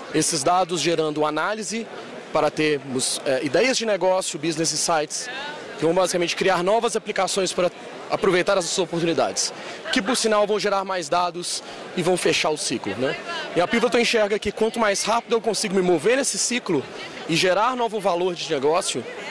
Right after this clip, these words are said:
eu vou conseguir ter vantagem competitiva com relação às outras empresas do mesmo segmento.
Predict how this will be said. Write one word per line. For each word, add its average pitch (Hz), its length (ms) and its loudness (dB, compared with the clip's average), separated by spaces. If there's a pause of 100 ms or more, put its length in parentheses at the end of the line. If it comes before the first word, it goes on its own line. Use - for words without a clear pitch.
(280)
eu 151 80 2
vou 190 120 2
conseguir 190 260 2
ter 190 160 2
vantagem 208 400 2
competitiva 202 600 0
com 202 100 0
relação 190 420 2
às 170 120 -2
outras 170 240 -2
empresas 165 260 2
do 160 60 0
mesmo 156 140 4
segmento. 135 500 -2